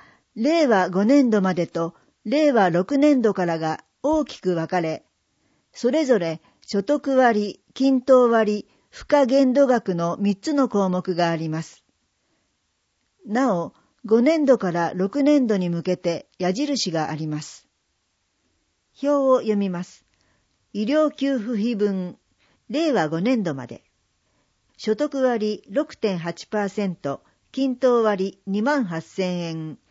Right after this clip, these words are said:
付加限度額六十五万円。令和六年度から六点八パーセント、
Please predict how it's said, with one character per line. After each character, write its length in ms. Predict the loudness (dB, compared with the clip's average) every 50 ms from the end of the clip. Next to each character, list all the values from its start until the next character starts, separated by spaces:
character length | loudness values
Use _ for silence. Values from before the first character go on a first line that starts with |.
| _ _ _
付 140 | _ -18 -6
加 180 | -2 0 0 2
限 260 | 2 0 0 2 2
度 100 | 2 2
額 440 | 2 0 -4 -6 -10 -12 -14 -14 _ _ -8
六 280 | -8 -6 -6 -6 -8
十 240 | -6 -2 -2 0 0
五 140 | 0 0 0
万 260 | 0 -2 -2 -2 -4
円。 380 | -4 -6 -6 -8 -10 -12 -14 -18 _ _ _ _ _ _ _ _ _ _ _ _ _ _ _ _ _ _ _ _ _ _ _ -4
令 180 | -2 0 0
和 140 | 2 0 0
六 260 | 0 -2 -2 -2 -2
年 220 | -2 0 0 -2 -2
度 100 | -4 -6
か 140 | -8 -8 -10
ら 180 | -10 -12 -16 _ _ _ _ _ _ _ -2
六 220 | -2 -2 -2 -4
点 240 | -4 -4 -4 -2 -4
八 260 | -6 -8 -10 -10 -8
パ 160 | -6 -4 -4
ー 40 | -4
セ 200 | -4 -6 -8 -8
ン 100 | -8 -10
ト、 300 | -10 -8 -8 -8 -8 -10